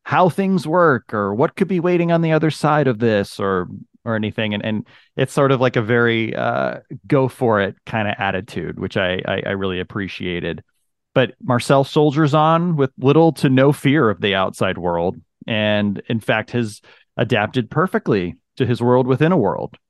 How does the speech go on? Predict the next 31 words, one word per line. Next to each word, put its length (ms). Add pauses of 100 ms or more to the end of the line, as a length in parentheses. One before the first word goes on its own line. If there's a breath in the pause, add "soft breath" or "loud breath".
(140)
So 460 (460 soft breath)
he 100
kinda 340
knows 240
what 140
the 140
internet 360
is. 380
He 80
kinda 320
knows 320
what 120
this 240
is. 380
He 80
kinda 320
knows 260
what 140
this 240
is, 160
but 140
he 80
just 240
kinda 240
is 280
able 240
to 220 (800)
cull 320
things 380
all 160
together. 460